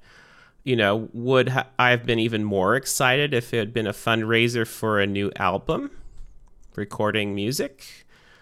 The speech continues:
or a fundraiser for a book, or a fundraiser for, uh, I don't know, some kind of cool travel project where I get to record videos and,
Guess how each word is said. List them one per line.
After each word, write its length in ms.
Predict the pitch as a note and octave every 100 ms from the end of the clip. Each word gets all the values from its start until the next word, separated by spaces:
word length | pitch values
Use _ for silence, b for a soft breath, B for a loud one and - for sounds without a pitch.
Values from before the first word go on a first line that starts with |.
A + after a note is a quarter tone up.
| b b
or 200 | A#2+ A2
a 40 | G#2
fundraiser 760 | - B2+ A#2+ A2+ A2+ A2+ A2
for 1080 | - - G#2+ G#2 G2+ G2 G2+ G2 G2 G2 G2 _ _ -
a 80 |
book, 440 | F#2+ A2 B3 - - - B B B -
or 220 | - A2+ G#2
a 40 |
fundraiser 720 | - A#2+ A#2+ A2 G#2+ A2 G#2+
for, 600 | - G#2+ G#2 G2+ F#2+ G2 B B B B B -
uh, 340 | F#2+ F#2 D#2+ -
I 100 | A2+
don't 140 | A2+
know, 160 | F2 -
some 220 | - A2+
kind 280 | - A#2 A2
of 140 | F#2+
cool 500 | - C3+ C3 C3 A#2+
travel 800 | A#2+ - - A#2+ A#2+ C3+ C#3 C3+
project 720 | - C#3 C3 C3+ B2+ B2+ C3
where 120 | A#2+ A2
I 80 |
get 260 | A2 A2+ -
to 180 | - G#2+
record 480 | G2+ - A#2+ G#2 G#2
videos 1040 | G2+ A#2 E3 F3+ F3 E3+ E3+ E3 D#3+ -
and, 380 | A2 F#2+ F#2